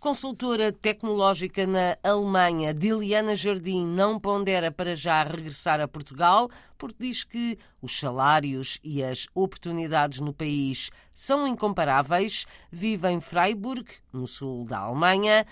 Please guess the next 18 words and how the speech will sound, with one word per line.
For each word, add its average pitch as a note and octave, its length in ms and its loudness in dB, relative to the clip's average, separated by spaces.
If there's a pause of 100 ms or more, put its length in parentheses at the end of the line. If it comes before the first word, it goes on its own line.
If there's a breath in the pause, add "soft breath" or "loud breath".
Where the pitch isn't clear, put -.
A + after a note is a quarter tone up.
(220 loud breath)
numa G#3+ 200 0
terra A3+ 300 -2
plana F#3 420 2
e F3+ 160 0
onde F3 200 0
tudo E3+ 400 -6
está D#3+ 420 2
relativamente G3 880 -4
perto. E3 540 -4 (300 loud breath)
Diliana A3 560 -4
Jardim D3+ 540 -2
reaprendeu, D3+ 760 -2
por E3+ 160 -8
exemplo, A#2 600 -6 (240 loud breath)
a B2 300 -4
andar D3+ 480 0
de B2 140 -6
bicicleta. A2 880 -8